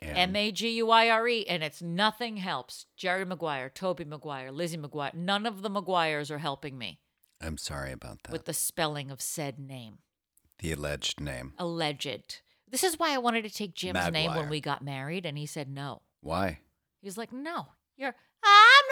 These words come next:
Speaker 2: not giving you my name. You already have one. It's Erin Maguire." Like, he was more progressive than me.
Speaker 1: Oh.
Speaker 2: But I really just was looking at it from a business perspective.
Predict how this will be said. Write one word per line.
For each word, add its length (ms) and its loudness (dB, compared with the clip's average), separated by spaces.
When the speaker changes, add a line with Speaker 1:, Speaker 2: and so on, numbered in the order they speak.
Speaker 2:
not 120 2
giving 280 0
you 120 -2
my 360 12
name. 420 0
You 80 2
already 360 12
have 300 0
one. 20 -4
It's 160 -2
Erin 300 10
Maguire." 540 10
Like, 160 -2
he 100 -2
was 140 -4
more 180 -2
progressive 640 -4
than 180 -10
me. 220 -8
Speaker 1:
Oh. 140 -2
Speaker 2:
But 120 -2
I 120 8
really 300 0
just 200 -10
was 160 -8
looking 360 -4
at 140 -8
it 120 -12
from 200 -8
a 40 -12
business 400 -10
perspective. 680 -16